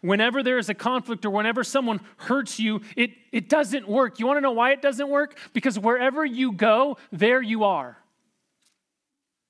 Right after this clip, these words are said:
I know that's not what you wanna hear, but it's the truth. And you're part of the problem. And wherever you go,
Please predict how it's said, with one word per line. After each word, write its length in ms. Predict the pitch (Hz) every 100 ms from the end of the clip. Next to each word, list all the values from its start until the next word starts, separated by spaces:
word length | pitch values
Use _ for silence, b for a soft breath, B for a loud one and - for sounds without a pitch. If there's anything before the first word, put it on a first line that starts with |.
| _ _ _ _ _ _ _ _ _ _ _ _ _ _ _
I 80 | 147
know 120 | 175
that's 140 | 160 156
not 120 | 175
what 160 | 170
you 60 | 170
wanna 140 | 165
hear, 260 | 143 151 117 _ _ _ _ _ _
but 100 | 147
it's 160 | 143 -
the 100 | 160
truth. 400 | - 139 104 _ _ _ _ _ _ _ _ _ _ _ _ -
And 100 | 147
you're 100 | 160
part 240 | 175 180
of 20 |
the 60 | 160
problem. 460 | 170 160 127 107 104 _ _ _ _ _ _ _ _ _ _ _ _ _ _ _ _ _ _ _ _ _ _ -
And 120 | 147
wherever 260 | 160 175
you 160 | 185 202
go, 400 | 180 151 147 160